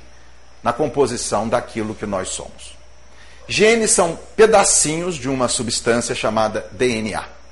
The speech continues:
uma molécula grande. Se nós pegarmos uma fita de D N A e formos cortando vários pedacinhos, cada pedacinho desse é um gene.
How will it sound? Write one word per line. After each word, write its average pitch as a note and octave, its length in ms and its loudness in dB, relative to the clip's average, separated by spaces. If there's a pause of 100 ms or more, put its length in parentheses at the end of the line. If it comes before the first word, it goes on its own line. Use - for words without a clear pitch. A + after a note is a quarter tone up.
uma F#3+ 140 -4
molécula D#3+ 580 0
grande. G#2+ 680 -6 (640)
Se F#3+ 100 4
nós A#3+ 160 6
pegarmos G#3 460 6
uma F3 160 2
fita A#3+ 280 -4
de F#3 120 0
D E3+ 160 0
N C#3 120 0
A A#2 140 4
e - 20 -4
formos E3+ 320 -2
cortando A2 580 0
vários E3 360 6
pedacinhos, G2+ 760 -2 (300)
cada G#3 200 6
pedacinho F#3 480 6
desse C#3+ 420 2
é D3 180 6
um F3 160 -6
gene. A2+ 400 -4